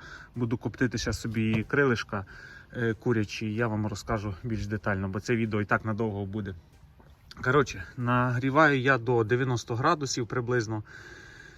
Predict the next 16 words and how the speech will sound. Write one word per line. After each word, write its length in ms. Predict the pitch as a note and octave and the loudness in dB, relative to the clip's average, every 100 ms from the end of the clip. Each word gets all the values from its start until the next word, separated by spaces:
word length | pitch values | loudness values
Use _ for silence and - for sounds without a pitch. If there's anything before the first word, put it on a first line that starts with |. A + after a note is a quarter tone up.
| - - - - | -20 -20 -20 -6
І 80 | D#3+ | 6
тоді 240 | F3+ D#3 | 6 6
ставлю 300 | D3 D#3 B2+ | 6 6 6
шинку. 380 | - A#2+ G#2+ - - - - - - | 4 2 2 -2 6 8 8 4 -4
І 240 | G#3+ A3 | 2 6
вісімдесят 680 | C#3 F3+ F3 D#3 C3 - B2 | 8 6 6 4 0 0 -4
тире 420 | - A#2+ C#3 C3+ | 2 4 6 4
вісімдесят 500 | A2 A#2+ - A2+ A#2 | 2 0 0 0 -2
п'ять 360 | - B2 A2 - - - - - - | 0 0 0 -6 -20 -20 -20 -20 -6
градусів 540 | A#2 C3 C3 A2+ - G#2+ | 4 6 6 2 -2 2
я 140 | A2 | 4
її 220 | G#2+ G#2 - | 4 0 -4
коп-, 320 | - G#2 - | -6 -6 -2
е, 340 | A#2+ A#2 A2+ A2 | 2 6 4 4
копчу 320 | B2+ G#2+ - | 0 -2 -2
десь, 260 | G2+ A2 | -4 -4